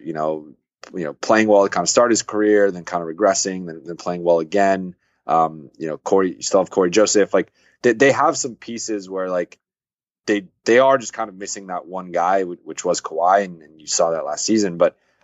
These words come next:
I don't know. Like, I, I think as constructed, to me, they're, like, a five to seven seed, uh, depending on how, you know, what happens with Boston, what happens with Indiana, what happens with Brooklyn. Like,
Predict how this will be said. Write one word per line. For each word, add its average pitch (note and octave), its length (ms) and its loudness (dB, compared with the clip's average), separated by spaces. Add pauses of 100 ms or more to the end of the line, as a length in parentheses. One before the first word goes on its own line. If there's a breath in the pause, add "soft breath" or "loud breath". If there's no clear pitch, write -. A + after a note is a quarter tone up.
(420)
I E3+ 60 4
don't G#3+ 100 4
know. C3 140 4
Like, G2+ 220 -2
I, G#2 220 2
I G#2+ 100 0
think C#3 440 -6
as A#2 240 0
constructed, A#2+ 840 -2
to - 100 -10
me, B2 280 -2
they're, G#2+ 160 6
like, G2 180 2
a F2+ 40 -12
five F#2+ 440 2
to F2+ 100 -12
seven G2+ 280 -4
seed, B2 400 -2 (460)
uh, E2+ 180 0
depending F#2 400 -4
on F2+ 140 -4
how, F2 640 4 (520)
you F2 80 -2
know, F2 60 4
what F#2 160 2
happens F#2 240 0
with E2 80 -8
Boston, F2 440 0
what E2 120 -8
happens F2 200 -8
with E2 120 -6
Indiana, E2 440 -4
what E2 120 -2
happens E2+ 200 -2
with D2+ 120 -4
Brooklyn. E2+ 420 -2
Like, D#2+ 200 -12